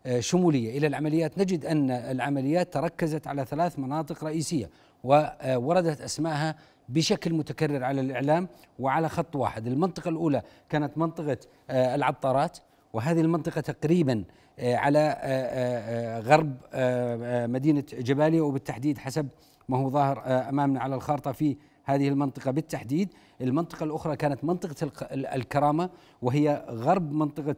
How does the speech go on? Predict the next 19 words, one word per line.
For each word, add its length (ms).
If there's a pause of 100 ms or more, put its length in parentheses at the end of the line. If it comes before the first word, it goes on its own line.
آه، 320
ال-، 220
ال-، 300 (160)
العطاطرة، 600 (300)
آه، 120
قبل، 500
آه، 160
منطقة 400
الشاطئ، 360
وهي 280
بالتحديد 600
على 140
هذه 240
المنطقة. 560 (260)
والمنطقة 440
الأخرى 320
هي 80
بوابة 380
النسر، 320